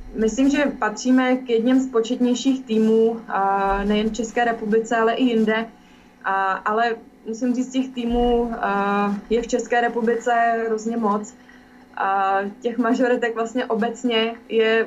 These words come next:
vlastně hrozně moc a akorát, eh, třeba o tom tolik veřejnost neví, nebo, eh, ještě o tom není tolik známo, i když si myslím, že poslední léta už se to i zlepšuje. A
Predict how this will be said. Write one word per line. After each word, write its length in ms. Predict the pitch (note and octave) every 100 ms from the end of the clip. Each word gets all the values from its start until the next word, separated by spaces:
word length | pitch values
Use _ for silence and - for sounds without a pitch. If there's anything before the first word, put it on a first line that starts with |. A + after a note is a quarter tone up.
| -
vlastně 380 | G#3+ A3 A3+ B3
hrozně 300 | A3+ A3+ A#3+
moc 380 | A3 G#3+ - -
a 80 | G#3+
akorát, 580 | G3 G3 G#3 A#3 A3+ A3 - -
eh, 220 | G3+ G3+ G3
třeba 240 | A#3 A3+
o 120 | A3
tom 200 | A3 A#3
tolik 380 | A#3 A3+ A3 -
veřejnost 640 | G#3+ A3 A3+ A3+ A#3+ A#3+
neví, 440 | A3+ G#3 G3 A3 A3+
nebo, 340 | A3 G3+ A3
eh, 600 | A3 - - - G3+ G3+
ještě 260 | G#3 G#3 A#3
o 60 | A3
tom 180 | B3
není 240 | A#3+ A3 A3+
tolik 280 | A#3 A3+ A3+
známo, 540 | G#3+ F#3+ F#3 A3+ A#3+
i 100 | A3+
když 200 | G3+ A3+
si 120 | -
myslím, 280 | A3 G#3+ A3+
že 100 | A3+
poslední 500 | A3+ A3 A3+ A3 A3+
léta 320 | A3 G#3+ A3+
už 100 | G#3+
se 120 | G#3+
to 160 | A3+ A3
i 60 | A#3
zlepšuje. 600 | G3+ F#3+ - A#3+ A3+ A3 - - - -
A 200 | G3 F#3+